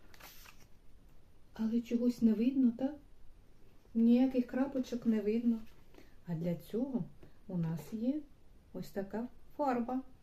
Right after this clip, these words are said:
блакитна і наша губочка. Ось для чого вона нам знадобиться.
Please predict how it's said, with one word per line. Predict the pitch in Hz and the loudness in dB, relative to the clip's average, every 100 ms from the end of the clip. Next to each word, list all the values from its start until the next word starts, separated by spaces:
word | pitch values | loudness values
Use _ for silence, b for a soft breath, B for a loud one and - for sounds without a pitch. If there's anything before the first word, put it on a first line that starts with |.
| - | -4
блакитна | 247 254 254 247 - 247 247 - | -2 -2 -2 -2 -2 -4 -4 -10
і | 196 | -4
наша | 180 190 277 - 294 285 - | -2 -2 -4 -6 -12 -12 -8
губочка. | 220 226 220 214 214 - 214 220 - | -2 0 0 0 -2 -8 -10 -10 -8
Ось | 262 294 | -6 -2
для | 208 | -2
чого | 202 262 240 | -2 0 0
вона | 202 190 | 0 -4
нам | 214 208 | -4 -4
знадобиться. | 214 202 202 170 160 - 180 | -6 -4 -4 -4 -6 -8 -16